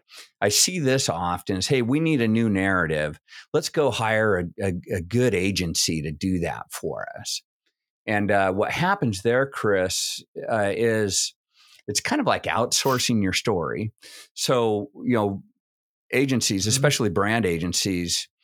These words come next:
Speaker 1: they typically don't give you back a story. They'll give you back a messaging map, what in the marketing world, you know, some key messages. They, they might come back with a cute catchphrase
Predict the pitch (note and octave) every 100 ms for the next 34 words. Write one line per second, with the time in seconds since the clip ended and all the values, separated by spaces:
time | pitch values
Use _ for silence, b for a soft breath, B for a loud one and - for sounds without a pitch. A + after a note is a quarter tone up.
0 | b b - G2+ D3 C3+ G#2 G#2 F#2 F2+
1 | - G#2+ G2 G2+ E2+ F2 G2+ G#2+ - -
2 | A#2 G#2 F2+ F#2 F2+ G2+ E2 F#2 F#2 E2+
3 | F2 G2+ A#2 G2 F2 E2 D#2+ D2 D2 C#2+
4 | _ A#2 F#2 F2 - F2+ E2+ E2 E2 D#2+
5 | - D#2 D#2 D#2 D#2 D2 E2 _ B B
6 | B - F#2 - F#2 - A#2+ F#2 G#2+ G2
7 | E2+ D2+ E2 - G2 F#2+ G#2+ G#2+ - -
8 | G#2 F#2 F#2+ - F#2 F2 - - A#2+ -
9 | - - A#2 D3 - - G#1 G1+ - -
10 | -